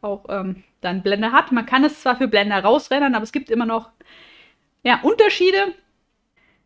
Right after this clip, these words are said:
Ihr werdet auch gleich sehen, wie ich das meine, dass die Materialien in, ähm,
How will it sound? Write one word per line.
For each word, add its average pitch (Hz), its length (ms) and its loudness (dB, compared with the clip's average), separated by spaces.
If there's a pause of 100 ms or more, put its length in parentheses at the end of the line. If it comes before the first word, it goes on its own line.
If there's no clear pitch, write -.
(180)
Ihr - 160 2
werdet 277 240 6
auch 285 180 2
gleich 240 280 0
sehen, 269 320 2
wie 262 80 2
ich 262 80 -2
das 240 160 -6
meine, 233 300 2
dass 226 160 -4
die 233 80 -4
Materialien 220 800 -2
in, 196 280 -6
ähm, 190 300 -6